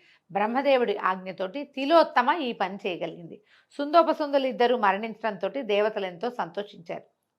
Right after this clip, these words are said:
తిలోత్తమని పరిపరి విధాలుగా శ్లాఘించారు. బ్రహ్మదేవుడు కూడా సంతోషించి, "తిలోత్తమ, నీ చాకచక్యంతో సుందోపసుందుల పీడను తొలగించావు, దేవతలందరికీ ఆరాధ్యురాలవయ్యావు. ఇదంతా నువ్వు చేసిన మాఘమాస వ్రత ఫలితమే గాని మరొకటి కాదు.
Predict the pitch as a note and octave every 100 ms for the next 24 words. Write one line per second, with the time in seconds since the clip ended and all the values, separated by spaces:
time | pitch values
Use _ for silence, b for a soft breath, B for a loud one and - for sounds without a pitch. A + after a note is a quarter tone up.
0 | _ G#3+ B3 B3 G#3+ F#3+ F#3+ A3+ D#4+ D#4
1 | D4 C4+ C4 A#3 A3 A3+ G3 G3 E3+ E3+
2 | D#3 _ b b _ G#3 A3+ B3+ C#4 B3+
3 | A3 G#3+ G3 E3+ D#3 F#3+ G#3 G3+ E4 G#4
4 | b b _ G#3+ G#3 G#3 A3 A#3 D#4+ C4
5 | - A3 A#3+ C#4 C#4+ C#4 B3 B3+ B3 A#3+
6 | D4 C#4+ C#4 B3+ A#3+ A3+ G#3 G#3+ G#3 F3
7 | E3+ G#3 G3 G#3+ C4 F4+ G#3 G#3 B3 C4
8 | B3 A#3 A#3+ A#3 A#3 F3 E3+ A3+ A#3+ B3
9 | A3 G3 F3+ F3+ G3+ D4 F4 b b _
10 | A#3+ A#3+ B3 C#4 C4 B3+ B3 B3 C4 G#3+
11 | B3 C#4+ D#4+ D#4 C#4+ G#3 G3+ B3+ C4+ C4+
12 | C4+ A#3+ G#3 G3+ A#3+ F#3+ F3+ E3+ F#3 E3
13 | F3 C4